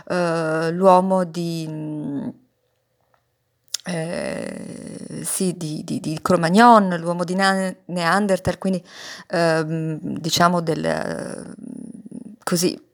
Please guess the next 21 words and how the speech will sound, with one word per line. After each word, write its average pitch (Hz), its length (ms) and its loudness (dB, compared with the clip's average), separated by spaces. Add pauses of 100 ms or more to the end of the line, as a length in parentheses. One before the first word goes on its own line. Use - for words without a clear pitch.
(380)
delle 170 420 2
forme, 185 760 6 (400)
eh, 170 260 -4
di, 165 400 -2
eh, 147 1300 0
di 151 160 -2
umanità 175 720 6
molto, 202 560 4
molto, 196 360 2
molto, 190 300 0
molto 196 280 2
lontane 180 560 4
del 175 180 -4
tempo, 170 460 2
i - 20 -4
nostri 170 340 -8 (300)
ve-, 180 220 4
i 190 80 -2
nostri 196 320 2
antenati, 185 640 4
insomma, 160 760 -6